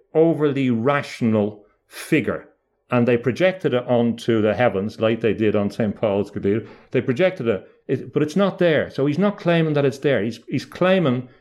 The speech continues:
as far as I can see, that this was the tension,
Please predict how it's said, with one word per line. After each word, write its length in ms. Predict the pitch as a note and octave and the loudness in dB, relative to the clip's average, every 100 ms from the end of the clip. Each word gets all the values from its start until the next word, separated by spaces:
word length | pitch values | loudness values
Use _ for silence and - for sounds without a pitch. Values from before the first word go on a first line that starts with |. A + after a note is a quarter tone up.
| - | -6
as 120 | A2 | -4
far 200 | - C#3+ | 0 2
as 120 | B2+ | 4
I 160 | C3+ C#3+ | 2 2
can 180 | C#3+ A2 | 0 -2
see, 400 | - G2 A2 A2+ - - - - | 0 0 0 -6 -18 -20 -14 -2
that 180 | B2+ | 0
this 260 | D3+ D3+ D3+ | 2 0 0
was 360 | C#3 B2+ A#2 - - _ _ _ - B3 A3 F#2+ - | 2 2 2 -2 -18 _ _ _ -20 -18 -16 -16 -14
the 540 | G#2 B2 A#2+ A2+ G#2+ - | -4 2 2 2 -2 -8
tension, 680 | - E3+ F3+ - A2+ B2+ | -2 -2 -2 -2 -4 -4